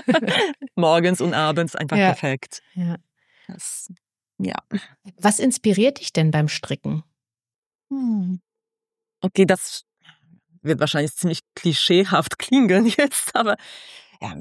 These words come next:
Speaker 1: praktisch alles. Meine Umgebung, Farben, Formen, Menschen, die ich treffe. Ich rede auch oft mit meinen Freundinnen, was sie gerne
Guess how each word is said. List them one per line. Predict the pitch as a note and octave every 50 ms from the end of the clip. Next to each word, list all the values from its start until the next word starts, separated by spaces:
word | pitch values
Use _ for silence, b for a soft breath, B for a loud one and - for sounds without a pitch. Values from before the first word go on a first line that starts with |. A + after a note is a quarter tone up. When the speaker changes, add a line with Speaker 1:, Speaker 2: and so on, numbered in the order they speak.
| - - -
Speaker 1:
praktisch | F3 D#3+ - F3+ - -
alles. | - C#3+ D3 E3+ E3+ D#3 - - - - _ -
Meine | - - C3+ E3+ D3+ F3+ F3+ F3+ F#3 -
Umgebung, | - F#3 F3+ E3 D#3+ E3 D3 C#3 C#3+ C#3+ C#3 - - - _ _ _ _
Farben, | - E3 D#3+ D#3+ E3 C#3+ E3 D#3+
Formen, | D3+ - - C#3+ C#3+ D3 D3 D3 D3+ D3+ D3+ D3 D3+ D3 D#3
Menschen, | E3+ F3 F#3 F3+ - F#3 F3 E3
die | D#3+
ich | E3 D#3 -
treffe. | - D#3+ D#3+ D#3+ - - D#3+ D#3+ D#3+
Ich | F3 - - - - _ -
rede | - - E3 F#3+ F#3+ F#3+ F3+
auch | G3 G3
oft | G#3 F#3+ -
mit | G#3+ G3+ G3 F#3+ F#3
meinen | F#3+ F#3+ G3 G3 G3+ G3
Freundinnen, | - - F3 F3+ F#3 E3+ F3 F#3+ F#3 F3+ F3+ E3
was | F3+ E3+ -
sie | - E3+ C#3+
gerne | - D3+ C#3+ D#3+ E3 E3 D#3+ D#3